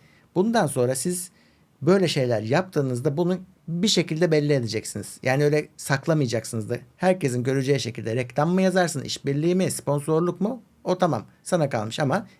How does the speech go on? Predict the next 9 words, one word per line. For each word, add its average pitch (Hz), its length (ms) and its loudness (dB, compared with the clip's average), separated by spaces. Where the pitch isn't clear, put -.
yazacaksın 180 580 2
bunu." 104 180 -4
dedi. 98 200 -10
Bu 226 140 2
zaten 185 360 2
olması 143 480 0
gerekendi. 110 520 -2
Ancak 196 400 2
burada 220 380 2